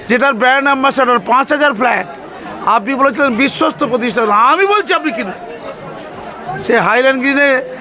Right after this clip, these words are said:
এখনও প্রজেক্টের কাজ কমপ্লিট করেনি। হাজার হাজার কোটি টাকা নিয়ে আপনার বিশ্বস্ত প্রতিষ্ঠান প্রমোটার, বন্ধু প্রমোটার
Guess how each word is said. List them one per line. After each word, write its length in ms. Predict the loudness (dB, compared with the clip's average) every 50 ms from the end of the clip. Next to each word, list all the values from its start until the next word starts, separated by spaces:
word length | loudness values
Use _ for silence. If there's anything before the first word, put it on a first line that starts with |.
| -12 -6 -4
এখনও 340 | -2 -2 0 0 0 0 0
প্রজেক্টের 460 | 0 0 0 2 0 0 0 0 0
কাজ 200 | 2 0 0 0
কমপ্লিট 380 | 0 0 0 0 0 -2 -2 0
করেনি। 440 | 2 2 2 2 2 0 -2 -4 -6 -8 -14 -18 -16 -6 -2
হাজার 340 | 0 0 2 2 4 4 4
হাজার 260 | 4 2 2 0 2
কোটি 160 | 2 2 2
টাকা 220 | 2 0 0 2 2
নিয়ে 160 | 4 4 4
আপনার 360 | 4 4 2 2 2 0 2
বিশ্বস্ত 440 | 2 0 0 0 2 0 0 0 0
প্রতিষ্ঠান 460 | 0 0 0 0 0 0 0 0 0
প্রমোটার, 520 | 0 0 0 2 2 4 4 4 2 2 0
বন্ধু 320 | 0 0 0 2 0 0
প্রমোটার 440 | 2 2 2 2 4 4 4 4